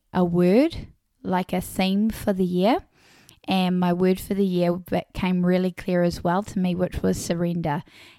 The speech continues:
And oh my goodness me, have you, I had to surrender this year. A whole bunch of stuff relating to homeschool, but so anyway, I'm in walking in obedience. It's sometimes tough, but I'm doing it,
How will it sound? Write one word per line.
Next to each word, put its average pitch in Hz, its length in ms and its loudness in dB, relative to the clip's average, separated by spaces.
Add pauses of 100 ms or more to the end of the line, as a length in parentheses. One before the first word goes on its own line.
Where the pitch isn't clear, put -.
(140)
And 185 280 2
oh 196 160 4
my 180 180 2
goodness 180 460 -2
me, 170 340 -2
have 175 240 -4
you, - 80 -8 (100)
I 190 180 -6
had 175 240 -2
to 175 80 -2
surrender 175 500 -2
this - 320 -6
year. 165 240 -4 (800)
A 190 40 0
whole 214 240 4
bunch 208 320 2
of 185 80 -6
stuff - 380 -4
relating 170 320 0
to - 80 -6
homeschool, 180 580 2
but 104 260 0 (520)
so - 240 -4
anyway, 233 560 4 (420)
I'm 185 460 0 (240)
in 202 400 -2
walking 208 360 4
in 220 140 4
obedience. 220 800 2 (120)
It's - 500 -6 (160)
sometimes 214 580 0
tough, - 420 -2
but 185 200 2
I'm 190 160 0
doing 196 320 2
it, 170 160 -2